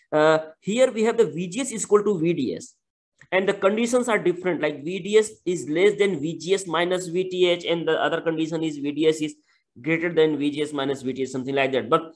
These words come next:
here, this component and this component is equal. So here, this is the additional one. Okay, so if both the condition is not satisfying, what it means? This will be in the cutoff region. So if this transistor will be in the cutoff region, so this will be in the cutoff.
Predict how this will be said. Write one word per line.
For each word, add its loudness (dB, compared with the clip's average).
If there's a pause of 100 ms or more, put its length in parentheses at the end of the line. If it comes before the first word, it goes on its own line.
(160)
here, 0 (240)
this -6
component 0
and -2
this -6
component 0
is -2
equal. -4 (220)
So -4
here, 2
this -4
is -4
the 0
additional 0
one. -10 (260)
Okay, -8 (140)
so -6
if 0
both -4
the -2
condition -4
is -6
not -2
satisfying, -6
what -2
it -8
means? -4 (240)
This -4
will 0
be -2
in -2
the -4
cutoff 0
region. -4 (600)
So -4
if -4
this -4
transistor 2
will 4
be 4
in 4
the 2
cutoff -2
region, -2
so -8
this -2
will 0
be 2
in -2
the 0
cutoff. 0